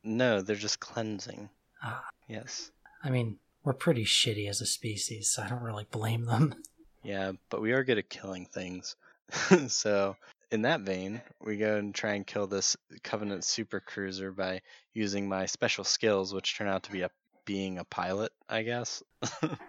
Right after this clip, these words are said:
Speaker 2: Yeah, so that, that comes up in that conversation, which is what pissed me off the most. It's not that there weren't nukes and that they're gonna use a slip space drive instead. It was the way the conversation went,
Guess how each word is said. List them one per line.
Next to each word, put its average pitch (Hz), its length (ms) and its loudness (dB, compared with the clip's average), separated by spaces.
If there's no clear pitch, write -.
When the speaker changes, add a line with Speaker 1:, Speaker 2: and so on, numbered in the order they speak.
Speaker 2:
Yeah, 120 160 -6
so - 220 2
that, 202 280 4
that - 240 4
comes 156 320 6
up 127 220 4
in 127 180 4
that 113 200 0
conversation, 110 1000 0
which - 320 -2
is 107 380 -2
what 117 320 0
pissed - 320 0
me 120 80 2
off 110 220 -2
the 113 80 -8
most. 107 300 -2
It's 156 180 0
not 170 320 2
that - 240 -2
there 135 140 2
weren't 127 360 -2
nukes 113 600 0
and 123 140 6
that 120 120 2
they're 113 140 2
gonna 113 160 2
use 110 220 0
a 107 60 2
slip - 400 6
space - 380 4
drive 120 280 2
instead. 113 540 2
It 143 160 0
was 135 220 6
the 127 80 4
way 123 280 2
the 143 120 4
conversation 117 920 4
went, 110 420 2